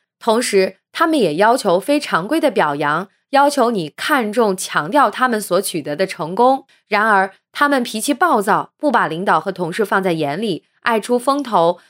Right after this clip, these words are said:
影响到公司其他员工的正常工作。作为一名管理者，如果你指出了他的某些不当行为，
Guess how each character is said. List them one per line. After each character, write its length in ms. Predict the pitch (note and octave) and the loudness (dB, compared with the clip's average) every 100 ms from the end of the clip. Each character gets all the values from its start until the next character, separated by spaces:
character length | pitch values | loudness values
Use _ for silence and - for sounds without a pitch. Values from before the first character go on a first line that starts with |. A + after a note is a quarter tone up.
| _ | _
影 160 | G#3+ F4 | -4 0
响 220 | D#4+ G#3+ | 0 2
到 200 | A3+ G#3 | 2 2
公 160 | A3 | 0
司 160 | A#3 A#3+ | 0 -2
其 120 | - | -2
他 160 | G3 G3+ | -2 -2
员 220 | F#3 D#3 | 0 -2
工 140 | G#3 | -4
的 80 | G3+ | -4
正 200 | F3 G#3+ | -2 -4
常 200 | G3 D#3 | -2 -2
工 200 | F3+ C4+ | 0 0
作。 340 | D4+ C4+ E3 - _ _ | 2 2 2 -4 _ _
作 140 | - G4 | 0 4
为 120 | D4 | 4
一 120 | C4 | 2
名 180 | A#3+ G#3+ | -2 -2
管 180 | A3+ F3+ | 0 0
理 160 | G3 | 0
者， 260 | G#3 F#3+ D3 _ _ | -2 -2 -2 _ _
如 180 | - D4 | 0 4
果 100 | F4+ | 4
你 160 | C#4+ C4+ | 2 -2
指 260 | - G3+ | 0 0
出 160 | C#3+ B3+ | 0 2
了 140 | B3 | 2
他 160 | G#3+ A#3+ | 2 0
的 100 | A#3+ | 0
某 240 | G3 C#3 | -2 -4
些 200 | D3 A3+ | -4 -4
不 180 | G#3+ E3 | -2 -2
当 220 | F#3 C4 | 0 0
行 280 | G3 - D#3+ | -2 -6 -4
为， 300 | A#3 E3 D3+ | 0 0 0